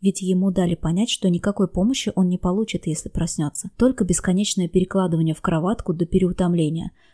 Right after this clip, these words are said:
Поэтому дети перестают нас звать по ночам, и нам кажется, что они лучше спят. Оставайтесь в контакте с ребенком. Это бесконечно важно для ваших с ним отношений и для развития его личности.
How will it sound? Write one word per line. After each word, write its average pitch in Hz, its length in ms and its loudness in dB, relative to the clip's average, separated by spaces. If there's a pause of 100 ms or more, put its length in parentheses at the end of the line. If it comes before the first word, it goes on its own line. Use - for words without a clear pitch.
Поэтому 220 420 2
дети 202 280 0
перестают 170 580 0
нас 175 160 2
звать 165 300 -4
по 190 80 0
ночам, 170 460 -2 (180)
и 180 100 2
нам 175 180 2
кажется, 190 400 -2
что - 200 -6
они 170 260 -2
лучше 180 300 -2
спят. - 400 -8 (760)
Оставайтесь 185 640 0
в - 60 -16
контакте 175 480 0
с - 100 -4
ребенком. 175 600 0
Это - 180 0
бесконечно 180 720 0
важно 180 320 0
для 170 200 -2
ваших 185 340 -4
с - 80 -6
ним 180 180 2
отношений 180 800 0
и 196 140 4
для 185 120 4
развития 180 480 2
его 175 300 2
личности. 165 640 -4